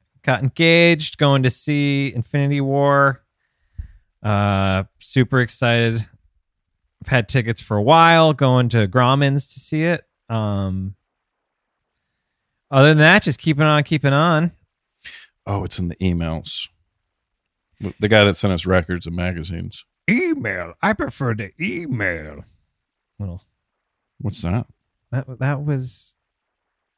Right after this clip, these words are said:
Speaker 1: Lone Star. It was, like, a internet thing from a while ago. It's, like, one of the first silly internet things.
Speaker 2: He keeps kicking me in the dick.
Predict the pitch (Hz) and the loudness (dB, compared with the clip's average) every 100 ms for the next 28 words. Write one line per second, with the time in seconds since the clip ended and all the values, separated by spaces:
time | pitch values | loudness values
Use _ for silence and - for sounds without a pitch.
0 | - 107 151 170 170 - 170 170 170 165 | -8 -4 -2 -2 -4 -8 -6 -4 -4 -8
1 | 151 _ _ _ _ _ _ _ 135 139 | -12 _ _ _ _ _ _ _ -2 -2
2 | 127 139 113 98 92 _ _ _ _ _ | 0 -2 -2 -4 -8 _ _ _ _ _
3 | - 104 92 82 - 87 73 73 - - | -4 -2 -2 -4 -10 -14 -12 -14 -18 -16
4 | 82 78 76 73 69 69 69 67 80 _ | -14 -12 -12 -12 -14 -18 -20 -20 -20 _
5 | _ _ _ _ _ _ _ _ _ _ | _ _ _ _ _ _ _ _ _ _
6 | _ _ _ _ _ _ _ 98 - 90 | _ _ _ _ _ _ _ -10 -4 -4
7 | 80 - 85 80 - - - _ _ _ | -6 -10 -10 -10 -12 -18 -20 _ _ _
8 | _ _ _ _ _ _ _ _ _ _ | _ _ _ _ _ _ _ _ _ _
9 | - - 87 82 78 76 76 76 - - | -20 -16 -12 -12 -12 -12 -12 -12 -16 -20
10 | 64 73 - - _ _ - 110 - 123 | -20 -20 -20 -20 _ _ 4 4 6 6
11 | 131 - - 135 123 127 131 127 123 120 | 6 4 4 4 8 8 10 10 8 8
12 | 127 139 143 - - | 8 8 8 2 -16